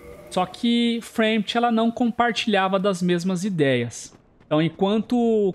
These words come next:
Kaf queria ir à Era dos Humanos, escuridão, Frampt não, Frampt queria prolongar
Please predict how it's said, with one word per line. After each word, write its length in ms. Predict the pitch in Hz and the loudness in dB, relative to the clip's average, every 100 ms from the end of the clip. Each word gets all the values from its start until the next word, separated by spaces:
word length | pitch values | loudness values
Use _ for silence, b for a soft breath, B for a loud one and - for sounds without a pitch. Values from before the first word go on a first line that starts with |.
| - | -2
Kaf 440 | 196 196 190 - | 0 0 -2 -8
queria 540 | 165 - 165 170 170 165 | -12 -2 0 2 0 2
ir 260 | 156 156 - B B - - - | 2 0 -6 B B -20 -20 -4
à 340 | 151 151 147 | 0 2 2
Era 220 | 156 170 | 2 0
dos 220 | 156 156 143 | 0 -2 0
Humanos, 760 | 139 151 202 190 135 - - - | 0 2 0 0 -4 -6 -16 -16
escuridão, 800 | - - 156 135 135 175 214 180 - - - - - - | -16 -4 0 0 0 0 0 0 -4 -8 -8 -10 -10 -4
Frampt 380 | 196 196 - | -2 0 0
não, 260 | 247 202 156 | 2 4 2
Frampt 440 | - 165 160 - | 2 0 0 -2
queria 280 | - 180 190 | -2 2 2
prolongar 960 | 185 - 214 240 240 202 156 170 196 | -2 0 0 2 2 2 2 2 0